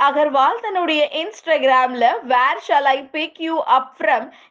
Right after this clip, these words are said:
A beautiful evening long drive"னு பதிவிட்டு தன்னுடைய கியூட்டான வீடியோவை போஸ்ட் பண்ணிருக்காங்க.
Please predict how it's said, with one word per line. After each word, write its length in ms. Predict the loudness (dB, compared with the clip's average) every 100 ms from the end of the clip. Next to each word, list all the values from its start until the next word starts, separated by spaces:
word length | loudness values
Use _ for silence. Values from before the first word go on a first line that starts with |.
| -2
A 120 | -2
beautiful 600 | 0 -4 -6 -8 -6 -6 -6
evening 540 | -6 -4 -4 -4 -6
long 540 | -4 0 2 2 -2 -8
drive"னு 560 | -2 0 0 -4 -6
பதிவிட்டு 800 | -2 -2 -2 -4 -8 -6 -6 -6 -10 _ _
தன்னுடைய 560 | -4 -2 -4 0 -2 -2
கியூட்டான 640 | -2 -2 0 -2 0 0 0
வீடியோவை 640 | -4 -4 0 0 2 0 -2
போஸ்ட் 280 | -6 -6
பண்ணிருக்காங்க. 840 | -8 -6 -6 -2 -2 0 0 0